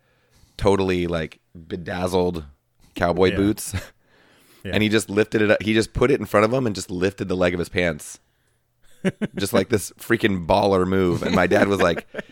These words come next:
Speaker 1: it was the most arrogant and awesome
Speaker 2: Yeah.
Speaker 1: thing he'd ever
Speaker 2: Yeah.
Speaker 1: seen. <laughs>
Speaker 2: And, like, he's, and, like, he's earned that arrogance, you know?
Speaker 1: Yes, exactly,
Speaker 2: In that,
Speaker 1: exactly.
Speaker 2: in that world.
Speaker 1: Right, right, totally.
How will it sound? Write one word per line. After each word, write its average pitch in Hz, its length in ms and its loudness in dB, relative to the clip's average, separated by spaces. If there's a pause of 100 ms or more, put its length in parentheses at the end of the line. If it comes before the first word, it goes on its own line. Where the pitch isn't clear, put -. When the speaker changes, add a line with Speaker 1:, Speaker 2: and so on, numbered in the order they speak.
(340)
Speaker 1:
it 113 80 2
was 117 140 4
the 113 80 2
most 117 340 2
arrogant 113 640 4
and 101 240 2
awesome 98 380 2
Speaker 2:
Yeah. 139 140 -2
Speaker 1:
thing 87 340 0 (220)
he'd 107 160 -2
ever 101 240 2
Speaker 2:
Yeah. 107 320 -2
Speaker 1:
seen. 110 300 -8
<laughs> 110 200 -8
Speaker 2:
And, 127 140 -2
like, 123 240 -2
he's, 110 240 -6 (600)
and, 113 200 -8
like, 104 180 -10
he's 101 340 -10
earned 104 280 -8
that 98 260 -10
arrogance, 98 600 -12 (160)
you 98 100 -12
know? 113 60 -2
Speaker 1:
Yes, 127 260 4
exactly, 104 400 2
Speaker 2:
In 143 60 -2
that, 135 140 0
Speaker 1:
exactly. 92 280 -2
Speaker 2:
in - 60 -6
that 117 240 -8
world. 85 460 -10 (420)
Speaker 1:
Right, 104 360 2
right, 85 240 0
totally. 82 400 0